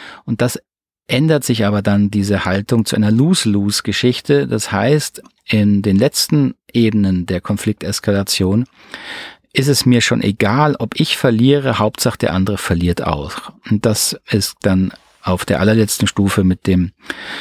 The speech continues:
ähm, natürlich harten Begriff gemeinsam in den Abgrund. Das ist genau das, was in Kriegszuständen passiert, wo ja alle verlieren.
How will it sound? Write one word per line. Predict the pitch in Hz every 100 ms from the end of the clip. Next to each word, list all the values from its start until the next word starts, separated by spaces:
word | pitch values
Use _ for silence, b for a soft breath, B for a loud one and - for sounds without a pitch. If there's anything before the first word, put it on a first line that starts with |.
| B B -
ähm, | 110 95 92 92
natürlich | 90 95 - 95 95 - 90
harten | 95 - 107 101 107 _ _
Begriff | 101 98 104 104 -
gemeinsam | 101 92 101 107 104
in | 95
den | 95
Abgrund. | 69 135 - 98 101 123
Das | 98 101
ist | -
genau | 98 95 98
das, | 92
was | 92 -
in | 90
Kriegszuständen | - 113 - - 107 - 101 95 95
passiert, | 98 - 101 104 - B B B B -
wo | 107 104
ja | 101
alle | 104 104 110 95 -
verlieren. | - - 78 76 73 76